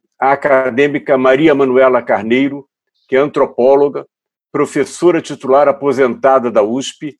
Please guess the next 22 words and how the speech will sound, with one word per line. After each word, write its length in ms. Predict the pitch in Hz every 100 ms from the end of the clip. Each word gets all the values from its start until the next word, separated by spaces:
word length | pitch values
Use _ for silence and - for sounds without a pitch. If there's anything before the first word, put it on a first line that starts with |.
| -
e 60 |
professora 560 | - 143 147 131 165 147
emérita 640 | 120 127 147 123 98 90 - _
da 140 | 127
Universidade 640 | 127 113 127 - 123 123
de 60 | -
Chicago, 580 | 107 - 123 139 127 123 _ _ _ _
membro 360 | 123 160 143 135
titular 560 | 131 131 117 127 131
da 80 | 123
Academia 360 | - 120 123 135
Brasileira 380 | 123 104 113
de 60 | 101
Ciências 720 | - 104 127 135 160 147 - _ _ _
e 80 | 131
da 120 | 123
Academia 460 | 139 143 131 135 139
Mundial 480 | 147 156 117 123 123
de 100 | 113
Ciências. 680 | - 107 95 - - - _ _ _ _ _ _ _ _ -
A 80 | 123
socióloga 880 | 165 - 143 139 160 160 151 160